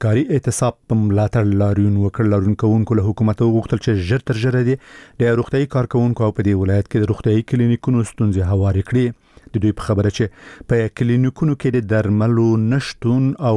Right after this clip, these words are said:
ډاکټرانو ته د معاشونو نه ورکړې، ولسونه هم له سختو ستونزو سره مخ کړي دي. په نورستان کې د روغتیايي کارکوونکو کاري اعتصاب نن پنځمې ورځ، اه، پنځلسمې ورځ ته وغځېد.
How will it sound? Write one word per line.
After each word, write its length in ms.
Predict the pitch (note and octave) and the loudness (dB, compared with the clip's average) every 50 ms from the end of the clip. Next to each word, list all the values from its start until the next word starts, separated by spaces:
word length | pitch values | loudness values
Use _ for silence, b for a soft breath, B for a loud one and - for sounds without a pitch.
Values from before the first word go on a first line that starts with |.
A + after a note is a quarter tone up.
| G#2+ G2 F#2 | 0 0 -2
ډاکټرانو 560 | G#2 G2 - - - A2 G#2 G#2 G#2 G#2 G2+ - | -2 -4 -4 -2 0 0 2 2 2 0 0 0
ته 100 | A#2 F#2+ G2 | -2 0 2
د 80 | G2 G2 | 2 2
معاشونو 500 | G2 G2 G2 F2+ - - C3 B2 A#2 A2 G#2 G#2 | 2 2 0 0 -2 -2 0 0 2 2 2 2
نه 180 | A2 B2+ C3+ | 2 2 2
ورکړې، 360 | C#3 C#3 C3 - - C3 C#3+ C#3+ B B B B B B B B B - G#2+ | 0 0 -2 -4 -2 -2 -2 -2 B B B B B B B B B 0 2
ولسونه 400 | G2+ G#2 A2 - - C3 A#2+ G#2+ | 2 2 0 0 -2 -2 0 0
هم 220 | C3 C3+ B2 A2 G2+ | 0 0 0 0 0
له 80 | G2 - - | -2 -2 -4
سختو 360 | A2+ G2 - - - A2+ A#2 A#2+ - - | -4 -4 -4 -2 0 0 0 0 -2 -4
ستونزو 300 | - - C#3+ A2+ F#2 - | -4 -2 -2 -2 -2 -4
سره 180 | - - F#2+ G#2 - - B2 G#2+ | -4 -4 -4 -4 -2 0 0 2
مخ 180 | G#2 G2 F#2+ - - - | 2 0 -2 -4 -4 -4
کړي 180 | A2+ F#2+ G2 G2 G#2 | -2 0 0 0 0
دي. 80 | B2 B2+ B2+ B B B B B B B - | 0 -2 -4 B B B B B B B -4
په 120 | A#2 G#2+ G#2+ | -2 0 0
نورستان 320 | G2 G2 - - G#2+ G#2 | 0 -2 0 -2 -2 -2
کې 140 | G2+ G#2 A2 | 0 0 0
د 80 | G#2 G#2+ | 0 -2
روغتیايي 320 | - - A2+ G#2+ G#2+ - | -2 0 0 0 0 0
کارکوونکو 600 | B2 A2 - - A2+ G#2 G#2+ G#2+ G2+ - A2+ - - A2+ | -2 -2 -2 0 0 2 2 2 0 0 -2 -2 0 0
کاري 180 | G#2 G#2+ C#3 E3+ D3+ | 0 2 2 2 0
اعتصاب 500 | C3 - C3 - C3 A#2+ - _ - A2+ A2 | 0 -2 -2 -2 -2 -2 -4 _ -2 0 2
نن 160 | A2+ A#2 A#2 - - | 2 0 0 -2 -2
پنځمې 400 | A#2+ A2 G#2+ G#2+ - C#3+ A#2+ G#2 F#2+ | 0 0 0 0 0 -2 -2 -2 0
ورځ، 160 | G2 G#2 G#2 - | 0 0 -2 -2
اه، 440 | - _ B2+ G#2+ G2+ G2 G2 F#2 - | -4 _ -2 0 2 2 0 0 0
پنځلسمې 500 | A2+ A2 G2 G2+ G#2 G2+ - E3 C3 G2+ F#2+ | 0 0 2 2 0 0 0 -2 -2 0 0
ورځ 160 | G#2 A#2+ A2 F#2 F2+ - | 0 -2 -2 -4 -6 -4
ته 100 | A2 G2+ G#2 - - - B2+ G2+ F#2 F2+ F2+ | -4 -4 -4 -6 -4 -2 0 0 0 0 0
وغځېد. 560 | G2 F#2 D#2+ F2 F#2 F2+ A2+ A#2+ - _ - | 0 0 0 0 0 2 0 0 -2 _ -14